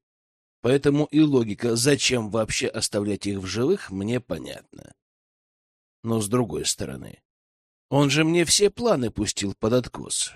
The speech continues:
Что же делать? Я лихорадочно искал выход и, кажется, нашел. Я оглянулся на Милаву. Она смотрела на трупы разбойников с какой-то странной смесью отвращения и жалости.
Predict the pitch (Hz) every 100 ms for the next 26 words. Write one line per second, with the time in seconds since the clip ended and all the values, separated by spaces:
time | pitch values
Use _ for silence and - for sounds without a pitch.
0 | - - - 175 117 87 101 127 156 -
1 | _ _ _ _ _ _ _ _ _ _
2 | _ 90 117 156 151 131 139 135 131 147
3 | 113 - 131 120 - 131 135 127 110 110
4 | - 123 123 160 139 123 - 117 101 -
5 | 90 71 - _ _ _ _ _ _ -
6 | 123 170 160 170 165 - 160 156 151 139
7 | 127 113 113 143 156 165 165 147 160 156
8 | 139 135 156 139 143 139 139 110 120 175
9 | 170 143 151 - - _ _ _ _ -
10 | - 180 202 - - 175 175 175 - 160
11 | 156 147 - 135 135 127 131 127 - 123
12 | 120 117 120 104 92 65 - - - 50